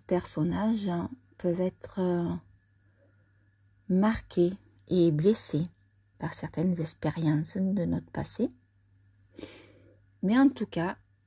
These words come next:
ils sont tous là dans un but, euh, bien précis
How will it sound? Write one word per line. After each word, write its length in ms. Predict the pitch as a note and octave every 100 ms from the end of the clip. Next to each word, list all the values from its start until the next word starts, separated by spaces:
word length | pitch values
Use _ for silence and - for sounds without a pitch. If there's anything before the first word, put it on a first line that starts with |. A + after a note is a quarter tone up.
| _ _ -
ils 100 | F#3
sont 260 | - F#3 -
tous 340 | - B3+ - F3+
là 220 | E3 D#3 _ _ _
dans 340 | E3+ D#3+ D#3+ F3
un 140 | E3+
but, 280 | E3 F#3+ - _ _ -
euh, 220 | D3+ C#3+ - _ - - - - - _ _ _ F#3+
bien 340 | F3 G3 G#3
précis 760 | - - F#3+ - - D3+ G3